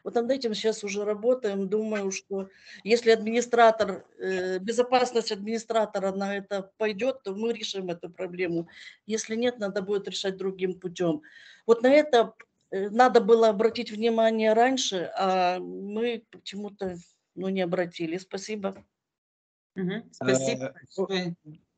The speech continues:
Speaker 3: да, коль мы, коль мы говорим уже о цифровизации, немножко в этом направлении, я, извините, буду в,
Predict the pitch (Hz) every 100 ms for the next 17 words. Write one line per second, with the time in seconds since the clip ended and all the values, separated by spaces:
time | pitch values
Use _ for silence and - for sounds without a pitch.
0 | _ _ _ _ _ _ - 151 139 -
1 | 185 196 196 180 170 - 190 185 180 180
2 | 180 185 180 165 165 160 - 160 175 170
3 | 175 175 202 202 170 156 151 160 156 -
4 | 151 156 156 151 151 147 151 156 180 175
5 | 156 143 131 143 139 135 139 156 139 143
6 | 143 139 135